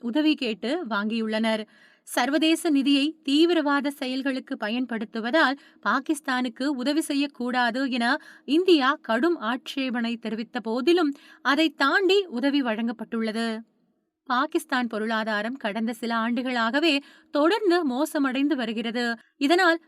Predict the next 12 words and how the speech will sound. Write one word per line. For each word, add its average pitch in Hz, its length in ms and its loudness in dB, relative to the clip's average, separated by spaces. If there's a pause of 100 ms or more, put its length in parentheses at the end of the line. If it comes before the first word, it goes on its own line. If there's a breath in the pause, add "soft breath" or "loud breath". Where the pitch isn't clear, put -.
(120 soft breath)
பாகிஸ்தான் 294 680 0 (200 soft breath)
உலக 311 320 2
நாடுகள் 254 500 0 (100)
சர்வதேச 339 600 2 (100)
அமைப்புகளிடம் 269 840 0
தொடர்ந்து 349 520 0
உதவி 330 300 0
கோரி 254 300 -2
வருகிறது. 226 520 -4 (520 soft breath)
இருப்பினும் 294 460 0
இதுபோல 294 520 2
சர்வதேச 269 580 -2